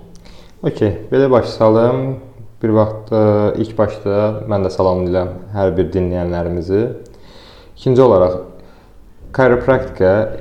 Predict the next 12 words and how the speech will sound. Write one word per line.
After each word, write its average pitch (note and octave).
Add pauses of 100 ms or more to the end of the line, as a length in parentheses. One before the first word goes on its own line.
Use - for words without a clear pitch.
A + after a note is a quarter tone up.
Ümumi A2+
Dünya G#2
Səhiyyə F#2+
Təşkilatının E2
verdiyi F2
məlumata F2
əsasən E2+
dayaq A2
hərəkət, -
sinir G#2+
sistemi D#2+
problemlərinin D#2